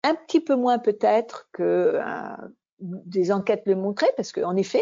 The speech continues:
il y a eu aussi cette percussion de la vie privée qui est rentrée, euh, depuis deux ans beaucoup plus, donc, cette fameuse conciliation vie privée, vie professionnelle. Ce qu'on, la confusion qu'on fait, c'est que l'emploi.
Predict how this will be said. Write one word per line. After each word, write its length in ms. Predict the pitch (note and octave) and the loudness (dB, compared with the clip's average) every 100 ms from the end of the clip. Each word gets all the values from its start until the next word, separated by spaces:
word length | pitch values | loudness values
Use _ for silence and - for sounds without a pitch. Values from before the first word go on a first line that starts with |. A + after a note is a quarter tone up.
| A4+ | 2
il 80 | A#3 | 2
y 60 | |
a 60 | F3+ | 2
eu 80 | F#3+ | 2
aussi 260 | F#3 B3 | 0 -4
cette 240 | A3+ G3+ - | -4 -4 -2
percussion 480 | G#3+ - A3 - | -2 -2 -2 2
de 100 | A3 | 2
la 80 | F#3+ | 2
vie 140 | F3 F3+ | -2 -6
privée 420 | - G3+ C#4+ - | -6 -2 -2 -2
qui 160 | - | -2
est 60 | F3+ | -2
rentrée, 500 | E3 - - G3 E3 | -2 -4 2 4 2
euh, 60 | A#2 - _ _ - | -2 -10 _ _ -2
depuis 360 | F3+ - G3 | -2 -2 -2
deux 240 | D#3+ G3+ G#3+ | 0 0 2
ans 120 | G#3 | -2
beaucoup 400 | E3 A3+ A3+ G3 | 0 0 0 -6
plus, 440 | - A3+ A3 - | -4 -2 -2 -6
donc, 100 | - _ _ - | -14 _ _ -6
cette 160 | - | -2
fameuse 260 | G3 G3+ G#3 | 2 2 0
conciliation 680 | G#3+ A3 A3 G3 F#3 - G3+ | -2 -2 -2 0 0 -2 -4
vie 140 | F#3+ | -4
privée, 340 | - F#3+ G3 G3 | -6 -2 0 0
vie 120 | F3+ | -2
professionnelle. 640 | - F3 E3+ F#3 F#3 D#4+ D#4+ _ - - _ _ _ _ | -10 -6 -4 -4 -2 -4 -6 _ -20 -20 _ _ _ _
Ce 140 | - - _ _ _ _ _ _ _ | -20 -20 _ _ _ _ _ _ _
qu'on, 340 | - A#3 - - - | 0 0 0 -8 -6
la 100 | E3 | -4
confusion 500 | - C4 C#4 A#3 A#3 | 0 2 2 2 2
qu'on 140 | A3+ | 0
fait, 160 | G3 G#4 | 2 2
c'est 180 | G#4 A3+ | 2 -2
que 140 | - | 0
l'emploi. 580 | A#3+ - A#3+ G#3+ G#3 | -2 0 2 2 -2